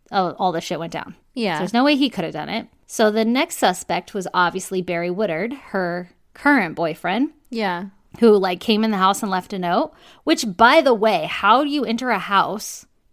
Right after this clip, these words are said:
Speaker 1: not notice any of that shit, and don't hear a baby crying?
Speaker 2: Maybe the baby was asleep at that time.
Speaker 1: I know, but, like, what are the fucking chances? My baby never <laughs> sleeps. Like,
Speaker 2: That's
Speaker 1: what are the
Speaker 2: true.
Speaker 1: chances when somebody busts in the house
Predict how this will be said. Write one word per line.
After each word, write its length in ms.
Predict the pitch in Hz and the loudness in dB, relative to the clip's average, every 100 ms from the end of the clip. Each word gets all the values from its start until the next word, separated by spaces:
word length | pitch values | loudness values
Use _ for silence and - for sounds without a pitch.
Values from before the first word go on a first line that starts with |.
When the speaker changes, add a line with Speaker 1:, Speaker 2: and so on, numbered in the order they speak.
| - | -10
Speaker 1:
not 280 | 202 285 349 | 0 0 4
notice 360 | 359 311 - | 2 0 -4
any 220 | 269 254 | -2 -2
of 60 | 190 | 0
that 160 | 165 151 | -2 -2
shit, 400 | - 147 147 - | -6 -8 -8 -10
and 120 | 214 | -4
don't 160 | 226 269 | -2 0
hear 140 | 247 262 | 0 -2
a 40 | |
baby 200 | 214 208 | -2 -4
crying? 280 | 180 151 - _ _ _ - | -8 -12 -14 _ _ _ -6
Speaker 2:
Maybe 240 | 247 294 | -2 0
the 80 | 302 | 0
baby 200 | 277 262 | 0 -2
was 160 | 233 196 | -2 -4
asleep 400 | 175 - 240 220 | -6 -4 -4 -4
at 140 | 160 - | -10 -4
that 240 | 190 175 | -2 -2
time. 380 | - - - 196 | -8 -18 -16 -12
Speaker 1:
I 140 | - | -4
know, 180 | 370 392 | 2 4
but, 140 | 381 339 | 4 6
like, 180 | 339 247 | 4 4
what 160 | 339 | 4
are 80 | 403 | 4
the 120 | 392 | 2
fucking 380 | - 359 330 302 | 0 -2 0 -2
chances? 480 | - 277 285 262 202 | 2 2 2 0 0
My 160 | 247 269 | 0 2
baby 280 | 294 294 | 0 2
never 300 | 269 254 254 | 2 2 0
<laughs> 100 | 226 | 0
sleeps. 440 | 226 214 277 208 - - | 2 6 6 4 6 8
Like, 80 | |
Speaker 2:
That's 140 | 262 247 | 8 10
Speaker 1:
what 200 | 262 294 | 8 10
are 120 | 359 | 8
the 80 | 349 | 4
Speaker 2:
true. 60 | 190 | 4
Speaker 1:
chances 520 | 330 294 285 233 190 | 4 4 4 0 -2
when 160 | 226 226 | -2 -2
somebody 260 | 233 233 | 0 0
busts 420 | 202 - 220 - | 0 2 2 0
in 180 | - 226 | -6 -4
the 60 | 214 | 0
house 360 | 220 202 202 | 2 2 2